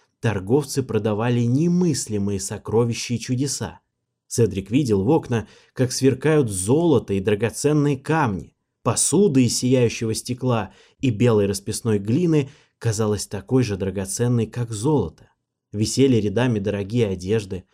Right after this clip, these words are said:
стояли роскошные букеты живых цветов, не ко времени. Двери дома были открыты, оттуда веяло теплом. Седрик сделал робкий шаг, уверенный, что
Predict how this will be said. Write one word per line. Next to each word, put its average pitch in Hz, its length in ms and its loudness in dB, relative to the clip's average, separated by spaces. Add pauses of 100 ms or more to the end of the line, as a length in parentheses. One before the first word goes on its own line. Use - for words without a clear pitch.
(180)
стояли 160 360 4
роскошные 143 640 2
букеты 127 500 0
живых 117 340 0
цветов, 139 580 0 (480)
не 101 240 0
ко 98 160 -6
времени. 92 640 -4 (540)
Двери 120 340 2
дома 131 340 4
были 127 220 2
открыты, 127 580 -2 (280)
оттуда 110 540 -4
веяло 117 460 -2
теплом. 123 640 -8 (640)
Седрик 95 420 -6
сделал 95 400 -2
робкий 104 320 -4
шаг, - 380 -6 (480)
уверенный, 104 500 0
что 98 500 -2